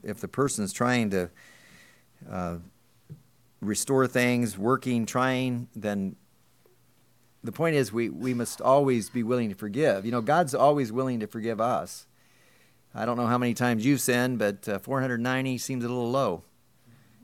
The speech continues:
Uh, <laughs> you know, we've probably all sinned more than that when we consider, um, the spirit of the law,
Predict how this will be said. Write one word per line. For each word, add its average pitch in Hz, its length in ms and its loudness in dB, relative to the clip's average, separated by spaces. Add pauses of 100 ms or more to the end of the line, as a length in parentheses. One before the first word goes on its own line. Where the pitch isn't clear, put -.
(160)
Uh, 98 180 -4 (100)
<laughs> - 1600 -14
you 120 100 0
know, 113 140 2
we've 117 140 0
probably 123 440 4
all 123 260 6
sinned 120 380 2
more 120 220 4
than 110 140 0
that 123 380 2 (120)
when 104 180 -4
we 104 120 -2
consider, 107 680 0 (300)
um, 92 380 -8 (720)
the 104 60 -8
spirit 135 360 2
of 104 60 0
the 107 60 0
law, 123 440 4